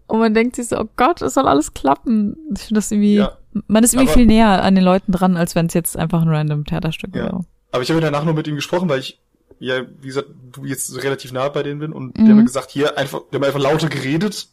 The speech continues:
Speaker 2: versucht und zu überspielen, weil es geht halt nicht anders. Du kannst jetzt
Speaker 1: Ja,
Speaker 2: nicht,
Speaker 1: ja,
Speaker 2: wenn
Speaker 1: klar.
Speaker 2: du Chaos ausbricht, das bringt keinem was. Äh, aber das war einer der Punkte, weswegen ich hin-, hingegangen
Speaker 1: Mhm.
Speaker 2: bin. Und der andere war dann noch, äh, dass ich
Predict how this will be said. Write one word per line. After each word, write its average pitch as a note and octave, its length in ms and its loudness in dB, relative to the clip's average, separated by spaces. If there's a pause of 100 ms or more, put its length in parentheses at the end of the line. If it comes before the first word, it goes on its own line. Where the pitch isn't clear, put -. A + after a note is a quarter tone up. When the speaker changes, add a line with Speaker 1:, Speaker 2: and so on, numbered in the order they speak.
Speaker 2:
versucht D#3 500 -6
und C#3 220 -8
zu - 200 -6
überspielen, D3+ 360 -2
weil C#3+ 160 2
es - 140 -10
geht D#3+ 140 -4
halt C#3+ 80 0
nicht G#2+ 100 -8
anders. G#2+ 240 -8
Du - 60 -14
kannst C#3+ 280 -6
jetzt C#3+ 140 -6
Speaker 1:
Ja, F3+ 60 4
Speaker 2:
nicht, F3+ 160 6
Speaker 1:
ja, E3+ 100 2
Speaker 2:
wenn E3 60 0
Speaker 1:
klar. - 220 -2
Speaker 2:
du E3 60 0
Chaos D3+ 300 -2
ausbricht, D3 480 -6
das - 360 -8 (340)
bringt B2 160 -14
keinem A#2 240 -6
was. A2+ 160 -8 (880)
Äh, - 20 -4 (200)
aber C3+ 140 -2
das F3+ 140 -4
war F#3 160 0
einer F#3 280 0
der A3+ 80 -2
Punkte, A#3 360 -4
weswegen G#3+ 300 -2
ich F#3+ 120 -2
hin-, G3+ 260 -2
hingegangen A3 720 4
Speaker 1:
Mhm. F3+ 40 -2
Speaker 2:
bin. A3+ 300 -2
Und D#3+ 200 -6
der - 80 -4
andere F3+ 340 0
war D#3+ 100 0
dann D#3+ 120 0
noch, D#3 300 -4
äh, C#3 200 -2
dass - 180 -8
ich - 240 -10